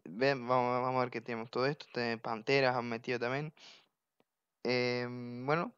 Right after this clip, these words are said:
tendremos todo esto y básicamente, bueno, así aparecería el mapa normal sin nada. Y activamos mostrar todo. Y básicamente se nos estaría activando todo el mapa de animales legendarios. Por ejemplo, vamos a ir a,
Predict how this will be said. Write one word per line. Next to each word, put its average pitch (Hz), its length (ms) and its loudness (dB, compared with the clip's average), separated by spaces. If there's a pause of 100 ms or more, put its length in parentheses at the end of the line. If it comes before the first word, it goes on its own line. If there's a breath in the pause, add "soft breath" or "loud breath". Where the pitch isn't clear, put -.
tendremos 139 340 6
todo 175 160 4
esto 214 400 2
y 170 100 -6
básicamente, 147 540 -2 (160)
bueno, 117 160 -6
así 113 360 -4
aparecería 110 720 0
el 110 80 0
mapa 120 280 4
normal 180 340 6
sin 190 160 -4
nada. 208 300 0 (600 soft breath)
Y 185 60 4
activamos 208 540 6
mostrar 135 420 4
todo. 107 240 0
Y 127 40 2
básicamente 165 500 0
se - 140 -8
nos 127 100 -4
estaría 135 220 0
activando 127 400 -2 (100)
todo 170 160 4
el 175 80 0
mapa 185 400 4 (680 loud breath)
de 139 100 8
animales 143 580 6
legendarios. 117 480 0
Por - 80 -16
ejemplo, 139 220 2
vamos 185 160 2
a - 20 2
ir 170 120 2
a, 131 400 4